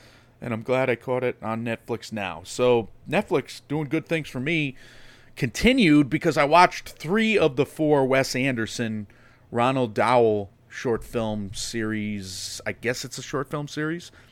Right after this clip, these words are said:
B plus All Day, The Wonderful World of Henry Sugar,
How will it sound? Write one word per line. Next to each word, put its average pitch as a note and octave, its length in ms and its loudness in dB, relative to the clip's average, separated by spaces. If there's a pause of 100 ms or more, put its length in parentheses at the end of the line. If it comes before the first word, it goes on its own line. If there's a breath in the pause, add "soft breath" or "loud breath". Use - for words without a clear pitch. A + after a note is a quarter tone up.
(160)
B E3+ 140 -2
plus E3 360 2
All C#3 240 0
Day, B2 260 2
The A2+ 100 -2
Wonderful D3 420 -2
World D3 240 0
of A#2+ 80 -6
Henry C#3+ 260 -4
Sugar, C#3 460 -2